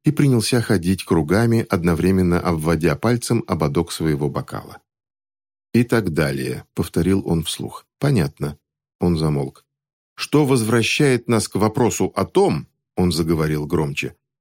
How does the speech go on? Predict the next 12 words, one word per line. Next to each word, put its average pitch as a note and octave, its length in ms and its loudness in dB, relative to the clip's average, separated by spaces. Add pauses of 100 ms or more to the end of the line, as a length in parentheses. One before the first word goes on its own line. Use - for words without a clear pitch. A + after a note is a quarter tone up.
(120)
«Бога C3+ 400 2
ради, F#2 360 -2
зачем?» C3+ 680 0 (1040)
Он G2 160 2
с - 100 -6
обвинительным E2+ 680 2
взглядом A#2 460 0
повернулся F2+ 600 2
к - 100 -16
каждому D2+ 580 -2
из F2 220 -2
них, D#3 260 0